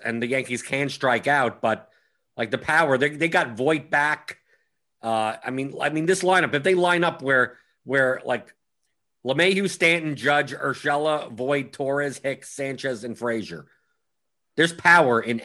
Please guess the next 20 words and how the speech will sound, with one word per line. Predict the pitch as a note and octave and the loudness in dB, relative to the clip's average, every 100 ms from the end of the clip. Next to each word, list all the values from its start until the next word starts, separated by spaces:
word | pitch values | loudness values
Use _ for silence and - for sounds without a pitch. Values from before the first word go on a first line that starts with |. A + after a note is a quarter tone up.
| - | -2
every | B2+ D3 C#3 | -2 0 -2
single | D3 B2+ | 0 0
bat | G#2+ G#2 G2 | 0 -2 -4
in | G2 | -8
their | F#2+ F#2+ | -6 -6
entire | F2 G2+ G2 | -6 -4 -2
lineup. | F#2+ G2+ B2+ C#3+ _ _ _ _ _ _ _ _ - | -2 -2 -4 -8 _ _ _ _ _ _ _ _ -8
And | A2 A2 G#2+ G#2 F2+ - _ - | -2 -2 -2 -4 -8 -14 _ -10
I | G2+ | -6
just | G#2+ A2 - | -4 -4 -2
don't | A#2 A2+ - | -2 -4 -10
trust | - B2+ A2+ - | -4 0 0 0
Real-, | G#2 A#2 A#2 - | -2 0 0 -2
Rich | A2+ A2+ | -2 0
Hill | - C3+ A2 G#2 - _ _ _ _ | 0 0 0 -4 -10 _ _ _ _
to | - G#2+ | 0 2
limit | G#2 A#2 B2 A#2 | 2 2 2 2
enough | A2+ A2+ A#2 A#2 | 0 2 2 0
hard | - A#2+ A#2 G2+ | 0 2 2 0
contact | A2+ C3 C#3 G2 F2+ - - | -2 -4 -4 -8 -8 -10 -16